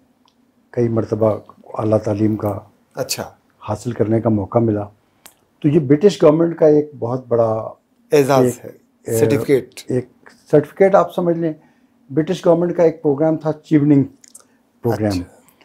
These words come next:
Speaker 1: जो पूरी दुनिया से वो मुख्तलिफ, अ, disciplines में लोगों को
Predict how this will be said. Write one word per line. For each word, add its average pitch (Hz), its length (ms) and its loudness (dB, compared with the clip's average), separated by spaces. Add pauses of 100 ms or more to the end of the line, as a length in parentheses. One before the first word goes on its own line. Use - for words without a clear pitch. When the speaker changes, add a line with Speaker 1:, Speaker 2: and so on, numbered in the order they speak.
(300)
Speaker 1:
जो 127 520 4
पूरी 143 180 4
दुनिया 127 300 8
से 123 180 0
वो 120 140 0
मुख्तलिफ, 117 600 -4
अ, 110 220 -2
disciplines 113 600 -4
में 117 120 -2
लोगों 113 300 -2
को 117 380 -4